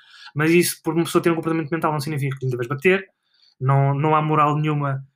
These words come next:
que suporte isso, não há raciocínio nenhum que suporte isso, mas nós estávamos ali quase,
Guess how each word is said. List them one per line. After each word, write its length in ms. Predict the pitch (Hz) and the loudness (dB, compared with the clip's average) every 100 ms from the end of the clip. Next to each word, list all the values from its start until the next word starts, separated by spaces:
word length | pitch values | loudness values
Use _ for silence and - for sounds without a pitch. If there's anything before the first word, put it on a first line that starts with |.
| - | -10
que 80 | 143 | -8
suporte 440 | - 156 143 139 | -4 -2 -2 -2
isso, 200 | 139 135 | -6 -4
não 80 | 135 | -4
há 20 | |
raciocínio 460 | 127 131 - 139 135 | -4 -6 -6 -2 0
nenhum 120 | 131 | -2
que 60 | 135 | -6
suporte 420 | - 135 131 123 | -8 -8 -8 -12
isso, 220 | 113 - _ _ _ _ _ _ | -16 -20 _ _ _ _ _ _
mas 600 | 147 165 170 170 175 - _ _ _ _ _ _ _ - _ _ - | -6 0 2 0 -2 -12 _ _ _ _ _ _ _ -20 _ _ -4
nós 180 | 170 180 | 0 2
estávamos 300 | 202 202 185 | 2 4 4
ali 400 | 196 208 214 214 | 6 6 6 4
quase, 340 | 220 214 214 | 4 2 2